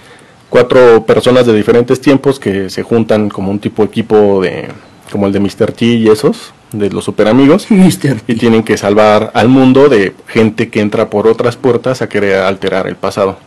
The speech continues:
Speaker 1: Pero eso también es interesante, que sus viajes al pasado son por puertas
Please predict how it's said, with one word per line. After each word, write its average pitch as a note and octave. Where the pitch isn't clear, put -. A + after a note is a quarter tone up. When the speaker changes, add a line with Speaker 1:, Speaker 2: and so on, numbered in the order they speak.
Speaker 1:
Pero A2+
eso D3+
también C3+
es C3+
interesante, C3
que G#2
sus A2+
viajes C3+
al A#2+
pasado A#2+
son A#2+
por A2
puertas A#2